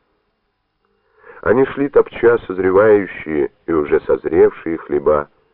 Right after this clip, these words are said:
и никому уже не было жаль этого хлеба, ни тем, кто топтал, ни тем, кто сеял. Они стали ничьими, эти хлеба. Они оставались немцам.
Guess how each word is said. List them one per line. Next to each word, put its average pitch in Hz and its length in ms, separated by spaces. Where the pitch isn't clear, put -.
и 85 80
никому 117 420
уже 113 180
не 113 160
было 110 260
жаль 92 220
этого 95 260
хлеба, 73 500
ни 76 120
тем, 78 280
кто 69 380
топтал, 90 720
ни 85 140
тем, 101 240
кто - 220
сеял. 92 600
Они 73 220
стали 90 320
ничьими, 92 880
эти 76 220
хлеба. 65 500
Они 78 240
оставались 76 680
немцам. 69 580